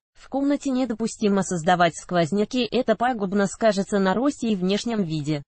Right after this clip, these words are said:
Освещение не требовательно пальмой к уровню освещения. Поэтому в домашних условиях в ее можно ставить и полутень, комнату с минимальным освещением.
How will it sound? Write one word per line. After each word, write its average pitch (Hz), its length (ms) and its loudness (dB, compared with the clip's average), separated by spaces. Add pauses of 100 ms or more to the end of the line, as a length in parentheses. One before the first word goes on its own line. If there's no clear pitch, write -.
(680)
Освещение 214 680 2
не 196 180 2
требовательно 190 680 0
пальмой 160 400 0
к - 80 -6
уровню 220 420 2
освещения. 175 720 0 (400)
Поэтому 208 400 2
в 185 80 -4
домашних 196 560 2
условиях 262 460 -2
в 208 60 -6
ее 196 300 2
можно 190 360 2
ставить 185 500 0
и 240 100 0
полутень, 185 560 0
комнату 220 420 0
с - 80 -12
минимальным 202 640 2
освещением. 170 840 -2